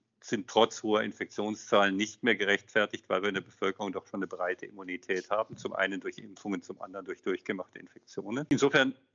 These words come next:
muss man da die Voraussetzungen gegeneinander, ähm,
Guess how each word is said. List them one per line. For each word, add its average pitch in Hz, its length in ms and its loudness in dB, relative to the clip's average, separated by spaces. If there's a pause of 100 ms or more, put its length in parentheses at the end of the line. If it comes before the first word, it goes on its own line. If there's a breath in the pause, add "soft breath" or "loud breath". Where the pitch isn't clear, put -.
muss 151 440 -2
man 135 100 2
da 120 100 6
die 120 100 2
Voraussetzungen 104 800 -2
gegeneinander, 98 920 -6
ähm, 104 280 -12